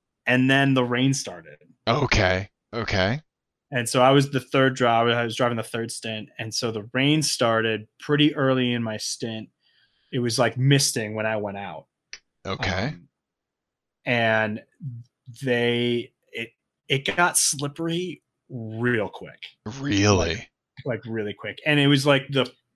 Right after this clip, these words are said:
Speaker 1: the one corner of the track had rain and the other side didn't
Speaker 2: Oh, uh-huh, yeah.
Speaker 1: at first, right? So it was,
Speaker 2: Yeah.
Speaker 1: like, turns two through four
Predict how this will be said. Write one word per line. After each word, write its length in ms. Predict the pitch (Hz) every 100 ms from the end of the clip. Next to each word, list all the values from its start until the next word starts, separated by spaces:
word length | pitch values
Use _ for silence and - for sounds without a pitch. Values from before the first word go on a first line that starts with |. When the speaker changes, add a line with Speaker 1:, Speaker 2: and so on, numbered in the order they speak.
| _ _
Speaker 1:
the 100 | 139
one 340 | 127 147 156 156
corner 420 | - 151 143 135
of 80 | 120
the 60 |
track 340 | 113 135 117 - - 120
had 240 | 135 113
rain 520 | 110 113 113 110 104 - _ _ _ _ _ _ -
and 140 | 113
the 80 | 120
other 400 | 113 113 104 101 -
side 440 | - 113 104 95
didn't 160 | 110 98
Speaker 2:
Oh, 380 | 95 113 110
uh-huh, 460 | 101 104 90 101 104
yeah. 360 | 95 101 87 82
Speaker 1:
at 180 | 80 -
first, 520 | - 98 87 - -
right? 240 | 104 104 104
So 100 | 127
it 140 | 127
was, 0 |
Speaker 2:
Yeah. 160 | 123 85
Speaker 1:
like, 120 | -
turns 640 | - 160 156 147 139 - -
two 380 | - 156 143 147
through 220 | 143 117
four 800 | - - 127 120 113 101 98